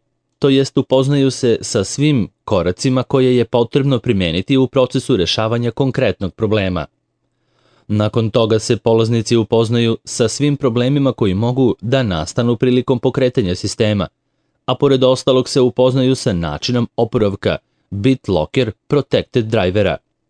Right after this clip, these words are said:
Savladaće i načine optimizovanja podešavanja startupa, kao i rešavanje problema koji mogu da se pojave tom prilikom, odnosno onih koji se javljaju u okviru usluga operativnog sistema Windows osam jedan.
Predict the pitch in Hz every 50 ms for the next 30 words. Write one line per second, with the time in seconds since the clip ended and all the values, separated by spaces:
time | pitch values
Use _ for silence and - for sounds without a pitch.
0 | _ _ _ _ _ _ _ _ _ _ _ _ _ _ _ _ _ _ - -
1 | - 113 110 113 110 110 113 113 - - 120 110 110 110 113 - - 127 117 117
2 | - - 117 - - - 104 95 104 107 101 123 117 120 120 117 110 - - 120
3 | 117 123 120 - 131 117 120 117 101 82 80 - - - 90 85 - - - 107
4 | 107 - - 92 - - _ _ _ _ _ _ _ _ _ _ _ _ _ _
5 | _ _ _ _ _ _ _ _ _ _ - 135 139 143 143 135 131 127 - 131
6 | 123 131 135 135 131 - - 135 113 107 98 95 95 104 110 - - 95 80 76
7 | 76 85 98 117 131 139 139 135 123 - - 110 - - 117 117 120 113 - -
8 | - 117 110 104 - 107 90 95 101 - 110 78 - - _ _ _ _ _ _
9 | - 120 120 127 123 - 139 127 - - 113 120 131 139 - - - 113 104 101
10 | - 107 90 90 101 95 104 120 120 120 120 110 - - - 120 - - 113 113
11 | - - 127 107 98 - - 131 135 - - 135 127 131 - - - 104 101 -
12 | 120 110 107 - - 104 101 98 98 - - 90 - - - 101 92 104 127 123
13 | 107 98 104 90 87 90 98 92 - - 76 73 - - - 80 76 82 104 104
14 | 101 92 87 71